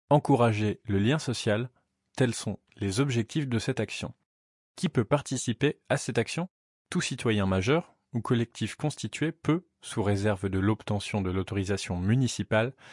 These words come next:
investir l'espace public, trottoirs, pieds d'arbres ou de murs, ou tout autre lieu susceptible d'être végétalisé, et y installer des plantations, fleurs, plantes grimpantes, petits arbustes, en pleine terre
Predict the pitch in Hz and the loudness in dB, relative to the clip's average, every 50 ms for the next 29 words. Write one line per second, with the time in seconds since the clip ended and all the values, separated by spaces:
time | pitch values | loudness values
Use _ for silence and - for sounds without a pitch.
0 | - - - _ _ _ _ - 117 110 107 101 - - - 104 92 92 101 127 | -20 -20 -20 _ _ _ _ 0 2 2 2 2 0 -4 -6 -6 -4 0 0 0
1 | 139 - - 131 117 - - - 98 90 95 113 - - - - _ _ _ _ | 0 0 -2 -4 -6 -4 -4 -6 -4 -2 -4 -4 -6 -10 -16 -20 _ _ _ _
2 | _ - - - 104 - - - 110 110 123 143 - - - - - - - 107 | _ -14 -4 -4 -4 -2 0 2 4 4 4 2 0 -2 -10 -18 -6 -4 -2 0
3 | 98 98 98 101 101 98 95 - - _ 131 127 117 110 95 95 98 110 135 - | 0 2 2 2 0 -2 -4 -10 -6 _ -2 0 2 0 2 2 0 0 -2 -4
4 | - - - - - _ _ _ - 117 113 - - - 175 156 156 131 - - | -8 -16 -20 -20 -20 _ _ _ -4 -4 -4 -4 -6 -6 -2 0 0 0 0 0
5 | - 110 104 104 120 135 - - - 120 - - 104 - - - 127 120 113 104 | 0 0 0 2 0 0 -2 -2 -4 -4 -2 -4 -6 -6 -4 -4 -4 -2 -2 -4
6 | - - 107 107 117 - - - 107 98 95 110 113 110 110 110 - - 117 107 | -4 -2 0 0 0 0 0 -2 -2 2 4 4 4 4 4 0 0 0 0 0
7 | 104 95 90 - - - _ _ _ _ _ _ - 113 104 101 120 143 139 - | 0 -2 -4 -8 -12 -14 _ _ _ _ _ _ -2 0 2 2 2 2 0 -2
8 | - 123 110 101 92 87 92 - - 143 143 - - 113 - - - 127 156 - | -2 -2 0 0 -2 -4 -6 -2 0 0 0 2 0 -2 -2 -4 -6 -6 -6 -8
9 | _ _ _ _ _ - - - - 104 98 92 90 - _ _ _ _ _ _ | _ _ _ _ _ -20 -8 -2 0 0 0 0 -2 -8 _ _ _ _ _ _
10 | _ - 123 120 120 110 113 107 101 - 104 90 87 - - - _ _ _ 135 | _ 0 2 2 2 2 2 0 0 0 -2 -4 -4 -6 -10 -16 _ _ _ -4
11 | 131 - - 107 98 98 85 87 101 113 - - - - _ - - - - _ | -2 -2 -2 -2 -2 -2 -2 0 -2 -4 -4 -6 -10 -18 _ -20 -20 -20 -20 _
12 | _ _ _ 113 98 - - 151 156 143 135 - - 113 110 113 120 - | _ _ _ -4 -4 0 2 2 2 4 2 2 2 2 2 2 0 -4